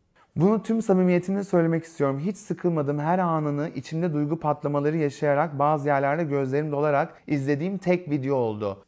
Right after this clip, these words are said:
Nasıl güzel bir iletişim, nasıl naif, nasıl sıcak, nasıl kibar, güzel kalpli bir anne. Aynı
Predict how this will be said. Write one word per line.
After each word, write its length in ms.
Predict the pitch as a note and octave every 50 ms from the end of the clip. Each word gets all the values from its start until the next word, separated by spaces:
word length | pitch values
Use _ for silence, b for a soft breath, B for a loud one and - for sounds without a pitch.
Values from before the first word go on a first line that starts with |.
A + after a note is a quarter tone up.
| -
Nasıl 440 | C#3 D#3+ G3+ G#3+ G#3 - A3+ G3 E3
güzel 380 | D3+ E3 C#3+ E3 D#3+ E3 D#3 C#3+
bir 140 | D#3 D#3 D#3
iletişim, 720 | C#3+ C#3 C#3+ C3+ - C3+ B2 - - C#3 C3 C#3 D3+ D#3 - _ _ -
nasıl 560 | B2 C3+ D#3+ F#3+ F#3 F#3 - F3+ E3 D#3 D3+
naif, 440 | D3+ D3 C#3+ C#3 C#3 D3 C#3 - -
nasıl 440 | C#3 D3 E3+ E3+ E3+ - D#3+ D#3 D3
sıcak, 600 | - - - - C3 A#2+ C3 C3+ C3+ C#3 C#3 -
nasıl 240 | D3 D3 - - C#3
kibar, 340 | - D#3 C3 C3 C3 C3+ C3+
güzel 360 | B2+ B2+ A#2+ C3 C#3 C#3+ C#3
kalpli 300 | C3+ B2 A#2+ B2 B2+ B2
bir 200 | C3 B2+ - A#2+
anne. 320 | A#2 G#2+ G2 F#2+ F2+ E2+ - b b b
Aynı 300 | - C#3 E3 F#3+ G3+ F#3+